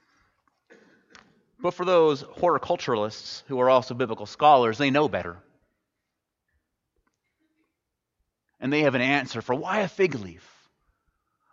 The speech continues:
Why would the writers of this story be so specific about the kind of leaf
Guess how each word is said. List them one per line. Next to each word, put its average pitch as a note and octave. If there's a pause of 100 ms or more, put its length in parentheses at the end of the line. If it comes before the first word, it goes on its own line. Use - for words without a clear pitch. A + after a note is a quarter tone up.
Why D#3
would G3
the D#3
writers D#3
of C#3
this C#3
story C3+
be A#2
so G#3
specific - (480)
about B2+
the B2
kind D#3
of A#2
leaf B2+